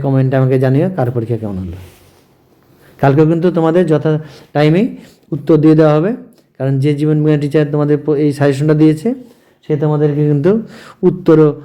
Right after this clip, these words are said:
কালকে ঠিক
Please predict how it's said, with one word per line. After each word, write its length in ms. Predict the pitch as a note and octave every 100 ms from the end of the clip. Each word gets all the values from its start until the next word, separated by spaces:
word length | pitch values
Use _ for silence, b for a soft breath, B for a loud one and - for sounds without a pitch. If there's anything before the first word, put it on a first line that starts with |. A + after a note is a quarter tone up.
| -
কালকে 280 | C#3+ C3+ D3 C#3 C3+ - _ _ _ _ _ _ _ _ _ _ _ _ _ b b - -
ঠিক 140 | -